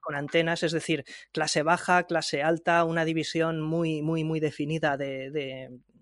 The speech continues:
de clases sociales, que eso está ahí, ¿no? Eh, en la película también, los latinos que le pillan ahí en estas escaleras y le quieren atracar.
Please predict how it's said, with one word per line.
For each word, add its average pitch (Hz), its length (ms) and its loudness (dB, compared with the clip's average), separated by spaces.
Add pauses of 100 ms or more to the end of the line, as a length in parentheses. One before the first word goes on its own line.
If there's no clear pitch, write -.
(280)
de 147 200 -12
clases 160 320 -2
sociales, 170 560 0 (460)
que 139 80 -10
eso - 120 -8
está 139 180 -6
ahí, 151 180 -2
¿no? 165 180 -4 (460)
Eh, 139 440 -6
en 151 80 -8
la 139 100 -4
película 147 440 0
también, 139 460 -4
los 143 200 -6
latinos 156 560 0
que 147 200 -4
le 139 120 -4
pillan 151 320 -2
ahí 147 200 -2
en 147 80 -4
estas 147 280 -6
escaleras 147 640 0
y 151 40 0
le 143 120 -2
quieren 139 240 -4
atracar. 151 460 -4